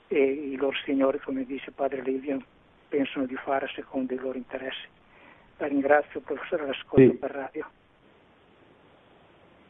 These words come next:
Speaker 2: Sì, certo, è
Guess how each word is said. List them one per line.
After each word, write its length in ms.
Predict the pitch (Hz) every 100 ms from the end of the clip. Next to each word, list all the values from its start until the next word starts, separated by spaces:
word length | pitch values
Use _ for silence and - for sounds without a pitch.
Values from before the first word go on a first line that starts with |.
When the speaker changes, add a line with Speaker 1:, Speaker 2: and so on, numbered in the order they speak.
| - - - - - - - - - -
Speaker 2:
Sì, 220 | 185 143
certo, 500 | - 147 - - 95
è 640 | 92 95 95 95 90 87